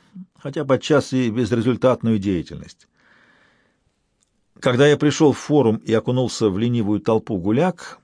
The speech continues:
помимо приветствий на меня, как обычно, обрушился шквал жалоб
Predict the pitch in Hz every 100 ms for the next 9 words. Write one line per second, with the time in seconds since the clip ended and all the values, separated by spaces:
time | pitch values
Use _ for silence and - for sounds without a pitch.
0 | _ _ _ _ _ - 120 120 135 113
1 | - 110 156 165 117 98 98 107 117 104
2 | 90 98 101 - 98 87 131 123 - 107
3 | 110 117 98 95 147 170 160 -